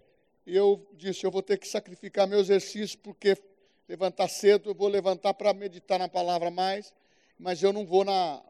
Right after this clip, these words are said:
fazer os exercícios físicos, vou fazer uma vez só na semana." E quando eu voltei,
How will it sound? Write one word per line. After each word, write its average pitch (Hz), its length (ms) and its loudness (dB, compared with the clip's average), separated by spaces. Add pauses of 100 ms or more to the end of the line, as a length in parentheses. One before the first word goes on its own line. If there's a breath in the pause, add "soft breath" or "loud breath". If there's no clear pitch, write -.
fazer 165 220 0
os 185 180 4
exercícios 185 600 0
físicos, 147 260 -8
vou 151 140 -12
fazer 160 200 -6
uma 180 140 -4
vez 185 180 2
só 190 180 2
na 185 80 -2
semana." 165 400 -6 (1120)
E - 60 -20
quando 240 220 2
eu 247 80 12
voltei, 226 600 10